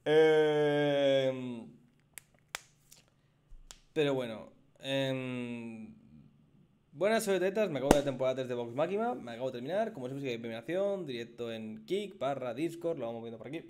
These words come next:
Eh, cuando te preguntan, me las dejaré un clip y esas cositas. Pues bueno,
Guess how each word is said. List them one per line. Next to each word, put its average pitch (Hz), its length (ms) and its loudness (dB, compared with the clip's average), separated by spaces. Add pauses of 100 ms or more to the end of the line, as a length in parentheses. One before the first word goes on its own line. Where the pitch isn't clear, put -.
(880)
Eh, 139 460 2
cuando 147 200 2
te 156 40 2
preguntan, 147 320 0
me 180 80 0
las 156 120 2
dejaré 131 300 -2
un 139 160 0
clip 147 220 -6
y 131 40 -4
esas 117 160 -8
cositas. 110 480 -12 (920)
Pues 196 100 4
bueno, 139 240 6